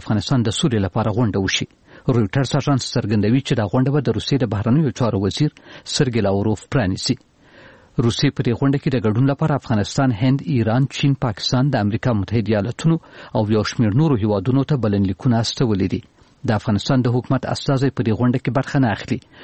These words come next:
خو د سولې د عالي شورا استازي به پکې ګډون وکړي. طالبان هم خپل استازي د ماسکو غونډې ته لیږي. د دې ترڅنګ د روانې میاشتې په آخره کې په جنوا کې د افغانستان د سولې لپاره یوه مهمه غونډه جوړیږي چې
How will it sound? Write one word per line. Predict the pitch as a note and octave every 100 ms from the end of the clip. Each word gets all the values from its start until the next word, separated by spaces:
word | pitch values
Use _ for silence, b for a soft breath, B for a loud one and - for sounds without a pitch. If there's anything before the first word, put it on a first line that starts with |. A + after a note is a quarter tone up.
| B
خو | -
د | G#2+ F#2+
سولې | D#3 C#3+ C3
د | G#2+
عالي | C3+ -
شورا | D3+ C3+
استازي | B2 - C#3 D3
به | C3+ -
پکې | C3 C3+ B2+
ګډون | A#2+ G2
وکړي. | - - - _ _ _ - C3+
طالبان | G#2+ G2+ C#3+ C#3+
هم | C#3+ -
خپل | A#2+ G#2
استازي | - - C3 - B2+
د | G#2+
ماسکو | G#2 - B2 A2
غونډې | C3+ G2 -
ته | A2+
لیږي. | A#2 - - B B B - B2+
د | A2+
دې | B2+
ترڅنګ | C3 - D3+ C3+
د | A2+
روانې | G#2+ C3 A#2+
میاشتې | A#2 - C3+
په | G#2+ G2
آخره | - C#3+
کې | - D3
په | G#2+
جنوا | G#2+ F#2+ A#2
کې | C3+ D3+ B B B B2+
د | A2
افغانستان | - A2 - B2+ G2+
د | -
سولې | - D3 D3
لپاره | C#3+ D3 B2+
یوه | G#2+ G#2
مهمه | A2+ E3 G#2+
غونډه | A#2 G2+ F#2+ -
جوړیږي | G2 B2+ C3+ F3 B B
چې | -